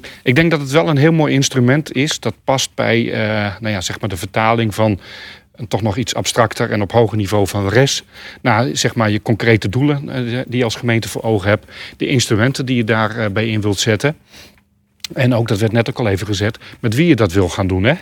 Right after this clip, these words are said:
En doe dat niet alleen achter het bureau, ehm, maar doe dat ook aan de keukentafel. Dus betrek ook de omgeving bij de inrichting van die leefomgeving. En, en in dat opzicht past het programma daar heel goed bij. Ehm,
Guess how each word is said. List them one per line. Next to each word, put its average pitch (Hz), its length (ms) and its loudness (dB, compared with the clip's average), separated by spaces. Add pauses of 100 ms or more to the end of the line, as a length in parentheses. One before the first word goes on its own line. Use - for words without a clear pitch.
En 120 160 -4
doe 110 120 -2
dat 104 140 -4
niet 123 180 2
alleen 120 480 2
achter - 260 -6
het 98 80 -4
bureau, 113 440 4 (440)
ehm, 110 640 2
maar 117 160 2
doe 127 120 0
dat 117 180 0
ook 127 180 2
aan 110 80 0
de 107 80 0
keukentafel. 117 680 2
Dus 117 180 -2
betrek 120 400 -2
ook 135 320 0
de 135 120 0
omgeving 139 640 0
bij 120 200 2
de 117 160 2 (280)
inrichting 113 460 0
van 101 100 -2
die 92 120 0
leefomgeving. 87 760 -4 (640)
En, 127 220 4
en 147 140 4
in 147 120 4
dat 165 140 4
opzicht - 420 0 (340)
past 160 200 0
het 143 100 -4
programma 139 380 0
daar 120 180 4
heel 131 180 6
goed 160 220 -2
bij. 151 280 2 (520)
Ehm, 135 480 6